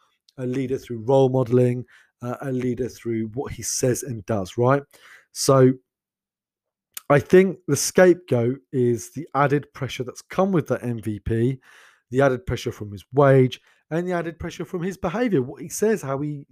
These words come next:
you know, he wants to be Milan. I love it. I love every second of that conversation. He's one of the only players in the recent years that's talked about renewing and has actually done it and backed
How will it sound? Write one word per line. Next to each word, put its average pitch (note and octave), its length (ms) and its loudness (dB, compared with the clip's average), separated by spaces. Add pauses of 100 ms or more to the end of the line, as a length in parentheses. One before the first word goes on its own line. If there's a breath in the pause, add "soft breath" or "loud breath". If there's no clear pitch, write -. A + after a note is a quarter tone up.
(260)
you F3 60 -8
know, C3+ 240 2 (520 soft breath)
he E3+ 140 2
wants E3 380 -2
to D#3+ 100 -4
be D3+ 300 2
Milan. D#3+ 460 0
I C3+ 120 0
love D#3+ 360 2
it. B2+ 80 0
I A#2+ 60 -2
love D#3+ 280 -2
every D3+ 200 -2
second F3 380 -6
of B2 100 -6
that - 160 -8
conversation. B2 680 -10 (360 loud breath)
He's D3+ 140 2
one F3+ 100 2
of F3 60 0
the G#3+ 60 6
only A#3+ 180 2
players D3+ 460 4
in D#3+ 80 -4
the D3 80 -4
recent F3+ 360 -6
years B2 300 -4 (380 soft breath)
that's C#3+ 200 0
talked - 300 0
about D#3+ 200 4
renewing C3 460 -2
and C#3+ 100 -8
has C3 140 -8 (140)
actually C3 640 0 (280)
done A#2+ 240 4
it G2 160 -6
and A#2 180 -8 (160)
backed - 380 0